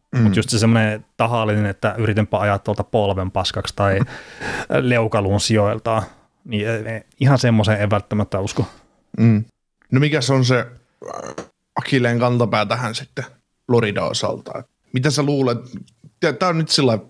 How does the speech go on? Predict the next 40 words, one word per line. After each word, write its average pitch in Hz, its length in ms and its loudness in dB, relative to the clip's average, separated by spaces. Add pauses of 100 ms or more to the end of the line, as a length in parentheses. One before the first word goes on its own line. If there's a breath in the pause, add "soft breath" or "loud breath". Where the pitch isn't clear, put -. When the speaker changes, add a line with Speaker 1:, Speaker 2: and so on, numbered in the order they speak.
(360)
Speaker 1:
vaikea, 104 540 -2
vaikea 101 320 2
lähteä, 92 480 -4 (220)
kun - 140 -2
mun 135 120 4
mielestä 123 280 0
se 120 240 4
Florida 120 340 2
pelaa 92 280 0
sitä - 180 -4
omaa 73 220 -2
peliä. 58 360 -4
Siis - 240 -4
Speaker 2:
Niin 131 220 4
se 135 80 4
pitäisi 131 260 2
riittää. 110 280 2
Speaker 1:
ei, 110 100 0 (420 loud breath)
ei, 120 220 4
ei 117 140 4
tässä 117 260 0
olisi, 110 280 -4
ei, 120 260 0 (460 loud breath)
ei 143 120 2
Washingtonilla 127 540 2
pitäisi 110 280 0
olla 110 100 2
sada-, 120 360 0
sanaakaan 101 580 -2
tässä 104 200 -6
sarjassa 95 440 -2
siihen, 113 300 2
kun - 100 -12
Florida 98 380 0
lähtee 95 340 -2 (100)
pyörittämään 92 420 -2
sitä - 140 -4
omaa, 87 320 -4
omaa 101 260 -4
vauhtikiekkoonsa. 95 760 -4